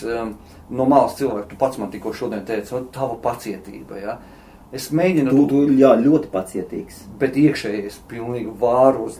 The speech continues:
Speaker 1: degu no iekšā.
Speaker 2: Jā.
Speaker 1: Kāpēc tas nenotiek vakar, ja? Vai kaut kas tam
Speaker 2: Jā,
Speaker 1: līdzīgs?
Speaker 2: tev tā
Speaker 1: Jā,
Speaker 2: ir?
Speaker 1: man ir
Speaker 2: Nepateiksi.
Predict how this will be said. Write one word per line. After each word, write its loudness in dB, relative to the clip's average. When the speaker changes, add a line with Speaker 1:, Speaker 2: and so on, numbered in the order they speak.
Speaker 1:
degu 4
no -4
iekšā. -4
Speaker 2:
Jā. 0
Speaker 1:
Kāpēc 0
tas -8
nenotiek 2
vakar, -2
ja? -8
Vai -12
kaut -10
kas -16
tam -8
Speaker 2:
Jā, 4
Speaker 1:
līdzīgs? -4
Speaker 2:
tev 2
tā 0
Speaker 1:
Jā, 4
Speaker 2:
ir? 0
Speaker 1:
man -4
ir 0
Speaker 2:
Nepateiksi. -2